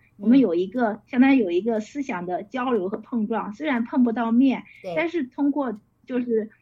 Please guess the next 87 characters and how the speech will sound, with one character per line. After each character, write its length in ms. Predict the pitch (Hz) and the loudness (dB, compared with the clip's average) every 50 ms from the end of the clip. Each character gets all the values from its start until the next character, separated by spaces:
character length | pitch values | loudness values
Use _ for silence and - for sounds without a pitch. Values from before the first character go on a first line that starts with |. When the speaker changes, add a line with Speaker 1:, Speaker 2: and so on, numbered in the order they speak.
| _ _ _ | _ _ _
Speaker 2:
嗯， 280 | - 226 226 220 220 214 | -4 -2 -2 -2 -2 -2
这 120 | - 302 | -4 -4
个 160 | 247 262 240 | -2 2 2
每 160 | 233 214 185 | 2 2 2
个 100 | - 240 | 0 -2
人 180 | 240 233 220 240 | -2 0 0 0
不 120 | 254 277 | 0 -2
同 180 | 254 - 202 214 | -6 -6 -4 -4
的 100 | 214 202 | -2 -4
发 280 | 208 - - 233 247 233 | -4 -6 -6 -4 -4 -2
言， 340 | 214 175 160 160 180 190 - _ _ _ _ _ | -2 -4 -6 -8 -10 -14 -16 _ _ _ _ _
其 160 | _ - 247 269 | _ -6 -6 -6
实 160 | 262 285 285 | -4 -4 -4
我 160 | 269 233 185 | -2 -2 -2
们 260 | 170 175 185 202 214 | -4 -4 -4 -6 -6
都， 200 | 214 277 294 285 - _ _ _ _ | -4 -6 -10 -10 -10 _ _ _ _
哎， 140 | 269 320 320 - _ _ | -10 -10 -10 -12 _ _
可 120 | - 269 | -4 0
能 160 | 233 262 311 320 | 2 2 2 2
我 100 | 247 214 | -2 -6
自 160 | - 330 294 | -6 -6 -6
己 60 | 277 | -4
在 140 | 247 220 214 | -4 -4 -6
思 180 | 214 - 262 | -6 -8 -12
考 180 | 247 - 208 214 | -10 -8 -10 -8
这 120 | 196 226 | -4 -2
个 80 | 220 214 | -2 -2
问 140 | 214 208 214 | 0 0 -2
题 100 | 208 - | -2 -4
的 140 | - 175 180 | -8 -12 -12
时 120 | - 190 | -10 -10
候， 140 | 190 175 190 | -10 -10 -10
只 120 | - 170 | -10 -10
能 160 | 180 196 220 | -6 -4 -4
想 200 | 240 233 175 170 | -4 -4 -6 -6
到 180 | 175 185 185 180 - | -4 -6 -6 -6 -2
A， 260 | 214 220 220 226 226 - - - _ _ _ _ _ _ _ _ - - - | 0 0 0 0 -2 -6 -14 -20 _ _ _ _ _ _ _ _ -20 -8 -4
但 80 | 349 | -2
是 60 | 359 | 0
我 100 | 370 294 | 0 0
A， 260 | 247 - 330 349 - - | 0 0 0 0 0 2
另 140 | 339 349 349 | 2 2 2
外 100 | 330 302 | 2 2
一 20 | 254 | 0
个 100 | 247 233 | -2 -2
同 140 | 233 226 | 0 0
学 80 | 254 - | 0 0
他 120 | - 247 | 0 -2
想 220 | 262 - 214 156 165 | -4 -6 -8 -8 -6
到 80 | 180 | -6
了 80 | 196 180 | -6 -6
B， 220 | 190 - 262 233 | -4 -2 0 0
他 120 | 190 214 240 | 0 0 -2
想 140 | 247 190 175 | -2 -2 -4
到 100 | 175 170 | -4 -6
了 60 | 180 | -8
C， 180 | - - - | -8 -4 -2
Speaker 1:
对。 220 | 233 180 160 147 - _ | -2 -2 -2 -4 -6 _
Speaker 2:
那 60 | 208 202 | -10 -10
我 40 | - _ | -10 _
们 140 | 202 214 247 | 0 0 2
就 120 | 285 269 240 | 2 2 0
结 180 | - 277 302 | 2 0 0
合 140 | 285 247 - | 0 -2 -6
他， 280 | - 226 226 226 233 - - - - | -4 -4 -2 -2 -2 -4 -10 -4 0
Speaker 1:
扩 160 | 302 262 233 | 2 4 6
大 160 | 254 - 233 | 6 6 6
的 120 | - - 233 | 6 4 2
面 200 | 247 233 233 220 | 2 2 2 0
向。 200 | 202 233 254 269 | 0 0 2 4
Speaker 2:
我 60 | 247 | 4
又 100 | 240 220 | 4 2
想 200 | 214 - 175 165 | 0 -2 -6 -8
到 80 | 180 175 | -8 -8
了 60 | 214 | -8
B， 60 | 214 | -8
又 60 | 190 | -2
想 20 | 226 | 2
到 80 | 247 | 2
了 80 | 240 196 | 2 2
E。 0 | |
Speaker 1:
嗯。 80 | - - _ _ _ _ _ _ _ _ | 0 -4 _ _ _ _ _ _ _ _
是。 240 | - 381 381 359 | -2 2 2 4
Speaker 2:
对， 0 | |
对， 180 | 269 330 302 277 | 4 4 2 2
对， 260 | 240 311 294 254 240 | 0 -2 0 0 -2
就， 280 | 220 339 359 302 233 | 0 0 -2 -4 -4